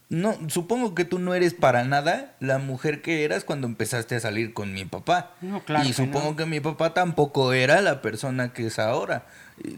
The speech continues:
Speaker 1: ¿Tú qué piensas de esta gente que está en pareja y dice, "Es que quiero lo que había antes y quiero, quiero que la relación sea como antes", cuando pasa esto de la confianza?
Speaker 2: Fíjate que, que a mí hubo un tiempo en que me pasó eso.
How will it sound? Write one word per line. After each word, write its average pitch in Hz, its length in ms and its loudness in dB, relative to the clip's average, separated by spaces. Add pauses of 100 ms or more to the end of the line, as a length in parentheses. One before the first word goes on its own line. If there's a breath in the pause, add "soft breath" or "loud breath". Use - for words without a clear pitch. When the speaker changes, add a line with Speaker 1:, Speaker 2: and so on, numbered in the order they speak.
(160)
Speaker 1:
¿Tú 208 160 0
qué 220 120 2
piensas 208 500 2
de 202 80 0
esta 196 220 -2
gente 175 380 -4
que 151 120 -6
está 131 200 -4
en 147 120 -4
pareja 156 540 2
y 139 100 0
dice, 131 460 -4 (220 loud breath)
"Es 147 200 0
que 185 220 0
quiero 185 280 2
lo 156 180 2
que 147 240 2
había 135 420 2
antes 131 440 -4
y 110 100 -4
quiero, 151 480 -2 (300 loud breath)
quiero 156 280 0
que 170 100 -2
la 135 120 6
relación 117 440 0
sea 139 220 2
como 127 320 2
antes", 117 340 -2
cuando 117 320 -4
pasa 135 280 2
esto - 260 -4
de 113 100 0
la 101 120 -2
confianza? 107 540 -6 (280 loud breath)
Speaker 2:
Fíjate 320 420 -2
que, 180 340 -4
que 175 160 0
a 180 120 2
mí 226 480 2
hubo 208 220 -2
un 233 80 -2
tiempo 208 280 -4
en 208 80 -2
que 185 120 -6
me 165 160 -4
pasó 165 520 0
eso. 175 360 -4